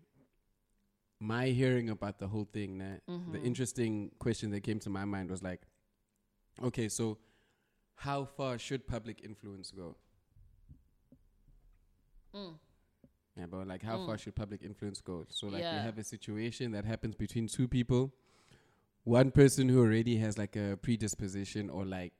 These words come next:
Speaker 1: uh, I won't say trauma, but, like, uhambe shoot vele.
Speaker 2: Yeah.
Speaker 1: So you can either understand or it's gonna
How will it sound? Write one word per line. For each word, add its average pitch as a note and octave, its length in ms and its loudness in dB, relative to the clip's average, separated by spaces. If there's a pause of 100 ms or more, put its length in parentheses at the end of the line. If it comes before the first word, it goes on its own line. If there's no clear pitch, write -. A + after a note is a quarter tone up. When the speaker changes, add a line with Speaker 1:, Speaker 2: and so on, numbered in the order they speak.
(180)
Speaker 1:
uh, D#2+ 40 -10 (360)
I G2+ 100 -4
won't A#2 200 0
say A2+ 180 -4
trauma, G#2 400 -6
but, F#2+ 180 -10
like, F2+ 200 -10 (460)
uhambe G#2+ 360 -4
shoot F#2+ 260 -8
vele. E2+ 440 -8
Speaker 2:
Yeah. E3+ 480 -8
Speaker 1:
So - 140 -10
you G#2+ 80 -4
can A2+ 120 -8
either B2+ 260 2
understand A#2 760 -2
or G#2+ 120 0
it's G2+ 100 -4
gonna G2+ 400 -6